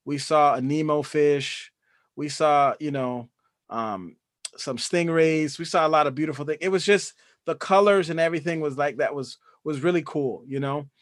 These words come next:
And then, of course, I've done a lot of traveling. I've been to, uh, over fifty countries, and that's been pretty cool. And, and, um, and, you know, I've,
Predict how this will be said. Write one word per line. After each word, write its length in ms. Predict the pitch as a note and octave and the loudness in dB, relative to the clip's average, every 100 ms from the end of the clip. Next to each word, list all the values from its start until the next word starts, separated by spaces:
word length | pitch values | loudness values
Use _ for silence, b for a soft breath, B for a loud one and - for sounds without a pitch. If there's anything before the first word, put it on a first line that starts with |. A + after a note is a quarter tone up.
| b b | b b
And 160 | E3 F3+ | -4 0
then, 160 | G#3 G#3 | 0 0
of 160 | F3+ | -4
course, 380 | - G#3+ - - - | 2 4 2 -6 -2
I've 260 | D3+ D#3+ D#3+ | 2 2 2
done 160 | E3+ | 0
a 40 | D#3+ | 2
lot 160 | D#3 | 2
of 80 | C#3 | 0
traveling. 560 | - D3 C#3+ D3 D3 C#3 | 0 2 2 0 -4 -4
I've 160 | B2+ | -6
been 180 | C#3+ C#3+ | -6 -6
to, 200 | C#3 B2 _ _ _ - | -8 -12 _ _ _ -6
uh, 160 | B2+ A#2 | -2 0
over 240 | D#3 D#3 | 0 -2
fifty 400 | C#3 E3+ C#3 D#3+ | -4 -6 -6 -10
countries, 640 | C#3+ D3 D3 C#3+ D3+ D3+ C#3 | -6 -4 -4 -4 -2 -2 -4
and 120 | C3+ | -4
that's 240 | C#3+ C#3 D3 | -2 -2 -6
been 260 | D3 D3 | -8 -8
pretty 300 | - E3+ D#3 | -8 -8 -8
cool. 460 | D3 D#3 D3 D3+ C#3+ | -8 -4 -2 -2 -2
And, 180 | B2+ A#2 _ _ _ _ | -4 -8 _ _ _ _
and, 300 | B2+ B2+ B2+ | -6 -4 -2
um, 400 | B2+ A#2+ A2+ A2 _ _ _ _ _ - | -2 -2 -6 -10 _ _ _ _ _ -4
and, 180 | G3+ G3+ - | -2 -2 -4
you 120 | A3+ | 2
know, 260 | G#3+ F#3+ F#3 | 4 4 4
I've, 180 | E3+ F#3 | 2 0